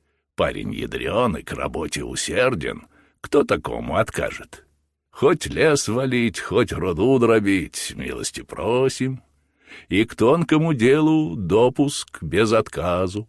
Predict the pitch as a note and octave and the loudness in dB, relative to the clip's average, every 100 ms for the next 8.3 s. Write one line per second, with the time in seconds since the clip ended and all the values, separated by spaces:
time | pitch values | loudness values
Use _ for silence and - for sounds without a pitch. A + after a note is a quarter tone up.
0 | _ _ - A2+ G2 G#2+ G#2+ G2 A#2 C3 | _ _ -2 2 4 4 4 4 4 4
1 | A#2+ - D#2+ A1 - - F2 A2 A#2 C3 | 2 0 -6 -8 -8 -4 0 0 0 -2
2 | C3 B2+ - - - - D3+ D#3+ C3+ F#3+ | -4 -8 -14 -20 -8 2 2 6 4 4
3 | D#3+ F#3 G3+ F#3+ F#3 C3+ E2 A#1 - - | 0 0 0 0 4 4 4 0 -10 -14
4 | E2 E2 A2+ B2+ G#2+ B2 A#2+ D3+ D3 D3+ | -6 -2 -2 0 0 2 2 2 2 0
5 | F3 F3+ A#2+ C#2+ - - - _ E2+ F2 | -2 0 2 2 0 -14 -20 _ -2 2
6 | A#2 C3 B2+ E3 F2 - C3+ C#3 E3 G3 | 2 2 -2 0 0 0 0 0 2 0
7 | F#3+ C3+ A2 G2 F#2+ - B2+ B2 A2+ E2 | 2 0 0 0 -2 -4 -2 0 0 0
8 | B1 - - | -4 -10 -16